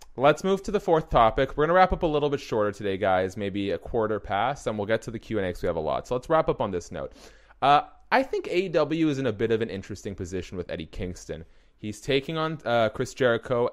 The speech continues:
at Revolution. I think the signs point into having Eddie Kingston go over just because he's such a fan favorite. To this point, despite the feverish fan support for him, we've seen him sort of get felled by guys like C M Punk and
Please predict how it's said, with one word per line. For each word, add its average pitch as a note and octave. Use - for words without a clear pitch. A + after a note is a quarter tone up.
at G#2+
Revolution. G2+
I -
think F#3+
the F3+
signs D#3
point C#3+
into C3
having C3
Eddie B2
Kingston A#2
go G2+
over G2+
just G2+
because G2+
he's G2+
such -
a B2
fan G#2
favorite. G2+
To B2
this D3
point, B2+
despite B2+
the B2+
feverish A#2
fan A#2
support A2
for E3+
him, D#3
we've B2
seen A#2+
him A2+
sort G2
of F#2
get E2+
felled G#2+
by F2
guys E2
like D2+
C F#2
M E2+
Punk C3
and D#2